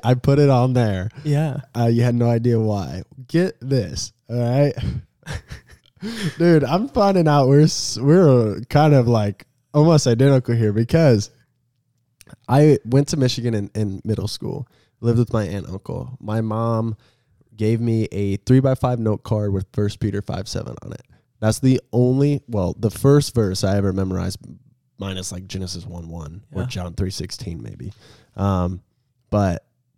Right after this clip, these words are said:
Speaker 1: my sister actually had me memorize it because she was annoyed with me. S-, she was like, "Here, take this, memorize it in the car."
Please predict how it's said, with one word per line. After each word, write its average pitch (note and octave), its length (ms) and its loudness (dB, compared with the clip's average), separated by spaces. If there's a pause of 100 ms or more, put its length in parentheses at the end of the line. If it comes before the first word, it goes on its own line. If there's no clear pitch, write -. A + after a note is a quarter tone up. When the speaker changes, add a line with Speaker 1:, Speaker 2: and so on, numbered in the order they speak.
Speaker 1:
my A2 140 -2
sister B2 340 0
actually G2 300 0
had G#2 140 0
me F#2+ 120 0
memorize F#2 600 0
it F2+ 260 -4 (200)
because F#2+ 280 -6
she - 120 -6
was F#2 120 -2
annoyed F#2 340 -2
with F#2 120 -2
me. F#2 220 -4
S-, - 160 -6 (200)
she - 120 -10
was F2+ 80 -6
like, F2+ 160 -4
"Here, G#2+ 160 0
take G#2+ 280 -4
this, F2+ 220 -4
memorize F2+ 480 -4
it E2 200 -10
in F#2+ 120 -8
the E2+ 80 -10
car." F2 360 -6